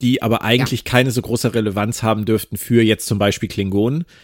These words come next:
Speaker 1: Ähm, ich
Speaker 2: Richtig.
Speaker 1: denke da auch an die Star Trek Enterprise Folge Carpenter Street ra-, damals, wo ich mich gefragt habe, warum die Sindhi, äh, auf die Erde in der, in die Vergangenheit reisen, um diese Blutdatenbank anzulegen. Ähm,
Speaker 2: Oh Gott,
Speaker 1: das
Speaker 2: ja.
Speaker 1: war auch,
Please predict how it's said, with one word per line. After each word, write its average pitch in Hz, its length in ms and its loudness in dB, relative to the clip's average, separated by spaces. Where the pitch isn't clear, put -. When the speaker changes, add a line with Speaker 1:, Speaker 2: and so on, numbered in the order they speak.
Speaker 1:
Ähm, 113 400 2
ich - 160 -4
Speaker 2:
Richtig. 151 80 2
Speaker 1:
denke 135 200 4
da 127 120 4
auch 123 180 2
an 120 120 2
die 113 100 0
Star 120 220 0
Trek 120 180 0
Enterprise 139 580 2
Folge 113 280 2
Carpenter 131 520 0
Street - 360 -4
ra-, 104 160 -4
damals, 113 400 0
wo 123 60 4
ich 107 60 2
mich 120 140 -2
gefragt 107 560 -6
habe, 127 320 4
warum 117 380 0
die 120 100 2
Sindhi, 143 600 4
äh, 120 160 2
auf 120 180 -2
die - 220 -2
Erde 147 300 2
in 135 160 0
der, 127 180 2
in 127 80 -4
die 117 80 0
Vergangenheit 127 640 0
reisen, 123 300 2
um 120 120 -2
diese 110 240 -2
Blutdatenbank 101 1000 -2
anzulegen. 101 800 2
Ähm, 123 260 4
Speaker 2:
Oh 156 80 2
Gott, - 220 -4
Speaker 1:
das 107 140 4
Speaker 2:
ja. - 60 2
Speaker 1:
war - 120 2
auch, 156 180 2